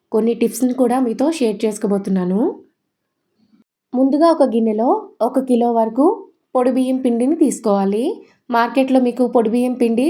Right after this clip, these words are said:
దొరుకుతుంది. ఇందులో రెండు స్పూన్ల వరకు కారాన్ని యాడ్ చేసుకోవాలి. కారం కొంచెం ఎక్కువగా తినాలనుకున్న వాళ్ళైతే కారం ఎక్కువగా యాడ్ చేసుకోవచ్చు. కారం యాడ్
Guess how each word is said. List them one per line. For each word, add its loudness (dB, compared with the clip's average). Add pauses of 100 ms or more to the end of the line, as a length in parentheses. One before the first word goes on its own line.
(120)
దొరుకుతుంది. 0 (1700)
ఇందులో 2 (140)
రెండు -2
స్పూన్ల 2
వరకు -2 (100)
కారాన్ని -2
యాడ్ -4
చేసుకోవాలి. -2 (500)
కారం 0
కొంచెం 0
ఎక్కువగా 0
తినాలనుకున్న 0
వాళ్ళైతే 0 (640)
కారం 0
ఎక్కువగా 0
యాడ్ -4
చేసుకోవచ్చు. -4 (1000)
కారం 0
యాడ్ -2